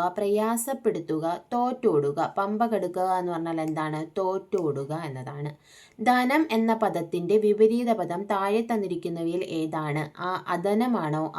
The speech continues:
ആദനമാണോ, ഋണമാണോ, ഋതമാണോ? ഇതിൽ ഏതാണ്? ധനത്തിൻ്റെ ഓപ്പോസിറ്റ് എന്താണ്? ഋണം ആണ്. മാംസപു-,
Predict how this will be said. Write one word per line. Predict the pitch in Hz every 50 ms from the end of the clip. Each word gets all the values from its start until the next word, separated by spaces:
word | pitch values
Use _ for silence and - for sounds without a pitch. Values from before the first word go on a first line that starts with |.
| 165 170
ആദനമാണോ, | 175 185 196 220 226 226 233 233 214 185 165 160 160 165 165 165 170
ഋണമാണോ, | 170 170 170 185 208 226 220 202 170 160 151 156 160 165 165 160
ഋതമാണോ? | 170 165 165 202 196 190 170 147 143 139 139 139 - -
ഇതിൽ | 175 190 190 - - 175 175
ഏതാണ്? | 165 165 170 165 160 160 156 160 - - - - - - _ - - 202
ധനത്തിൻ്റെ | 196 202 208 208 208 - 226 226 220 233 - - 170
ഓപ്പോസിറ്റ് | - 170 165 165 165 156 - 165
എന്താണ്? | 165 160 160 156 156 156 151 - - 175 175
ഋണം | 180 180 180 180 196 214 220 214 - 143 139
ആണ്. | 135 147 139 - - _ - - - - _ _ _ -
മാംസപു-, | 220 240 240 247 254 262 247 - - 285 277 - 254 220 -